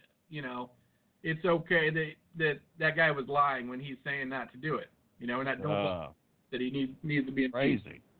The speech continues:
Speaker 1: It, that's crazy. That is
Speaker 2: That's
Speaker 1: fucking
Speaker 2: crazy.
Speaker 1: That's how nuts these people. So I'm saying, I hear it <laughs> every day. I'm like, "Wait a minute, we're in a fucking minority here, Rufus."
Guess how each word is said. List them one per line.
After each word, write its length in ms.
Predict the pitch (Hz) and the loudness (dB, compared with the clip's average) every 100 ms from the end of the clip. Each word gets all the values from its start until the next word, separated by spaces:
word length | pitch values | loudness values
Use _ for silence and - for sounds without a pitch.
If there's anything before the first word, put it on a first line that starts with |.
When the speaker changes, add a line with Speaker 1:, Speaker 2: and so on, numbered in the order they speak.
| _ _ - | _ _ 4
Speaker 1:
It, 280 | 196 240 202 | 6 6 4
that's 260 | 214 269 - - | 4 4 0 -6
crazy. 520 | 240 277 254 139 - _ _ _ | -2 0 0 -2 -12 _ _ _
That 200 | 180 214 | 0 0
is 120 | 202 180 | -2 -6
Speaker 2:
That's 100 | - 190 | -6 -6
Speaker 1:
fucking 80 | - 294 | -6 -10
Speaker 2:
crazy. 520 | 104 78 - 76 67 _ _ _ _ _ _ _ _ | -8 -8 -10 -12 -12 _ _ _ _ _ _ _ _
Speaker 1:
That's 180 | 170 202 233 | 0 0 2
how 80 | 220 | 2
nuts 440 | 185 185 247 262 - | 2 0 2 0 -2
these 180 | 196 180 | -6 0
people. 240 | 185 180 | -2 2
So 20 | |
I'm 120 | 190 175 | 0 0
saying, 220 | 220 285 | 0 2
I 100 | 180 165 165 | 2 0 0
hear 140 | 254 | 2
it 180 | 294 247 165 | 4 2 0
<laughs> 80 | - | -2
every 220 | 202 226 | 0 0
day. 180 | 202 247 277 | 2 2 4
I'm 100 | 208 | 2
like, 160 | 170 - _ _ _ _ - | 0 -4 _ _ _ _ -8
"Wait 200 | 139 247 415 | 2 4 4
a 40 | 330 | 4
minute, 280 | 180 117 143 | -2 -4 -6
we're 120 | 247 | 2
in 180 | 440 440 | 2 2
a 40 | 427 | -4
fucking 260 | 359 349 311 | -6 -6 -6
minority 500 | 285 285 359 381 294 | -4 -4 -4 -2 -2
here, 340 | 208 151 - _ | -2 -4 -8 _
Rufus." 400 | 147 175 185 359 | -4 -2 -2 -4